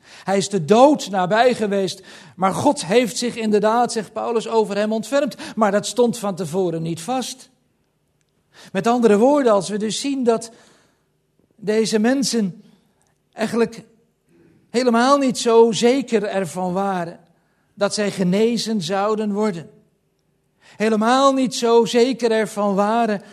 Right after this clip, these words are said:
en als vanzelfsprekendheid daar ook van uitgingen dat de Heere hen zou herstellen. En dat kan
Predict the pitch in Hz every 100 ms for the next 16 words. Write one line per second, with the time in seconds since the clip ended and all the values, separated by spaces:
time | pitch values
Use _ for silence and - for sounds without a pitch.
0 | - - 214 208 208 190 214 220 - -
1 | 214 247 262 240 202 208 220 220 - -
2 | _ _ _ _ _ _ - 196 214 208
3 | 202 196 233 240 - 226 220 190 247 -
4 | - 190 175 208 247 220 175 190 202 170
5 | 190 175 180 170 - _ _ _ 170 165
6 | - - 208 185 135 - _ _ _ _
7 | _ _ _ _ _ _ _ _ _ _
8 | _ _ _ _ _ _ _ _ _ -
9 | 170 180 - 196 190 170